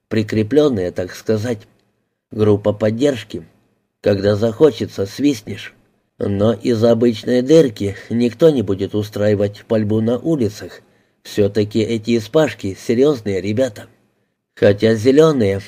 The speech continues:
они любят больше своих баб. Даже колумбийцы, которые кажутся самыми чувствительными, света белого не видят, когда заняты работой. Связываться с бабами из пашек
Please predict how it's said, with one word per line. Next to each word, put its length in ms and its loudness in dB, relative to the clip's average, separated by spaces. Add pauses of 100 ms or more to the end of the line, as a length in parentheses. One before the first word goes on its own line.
(160)
они 260 0
любят 440 -2
больше 440 0
своих 380 -4
баб. 300 -4 (720)
Даже 440 2
колумбийцы, 840 2 (100)
которые 460 0
кажутся 520 -2
самыми 500 -2
чувствительными, 1000 -4 (240)
света 500 4
белого 380 2
не 200 2
видят, 360 -2 (200)
когда 320 0
заняты 500 -2
работой. 560 -4 (560)
Связываться 800 0
с 60 -6
бабами 400 2
из 300 -6
пашек 500 -2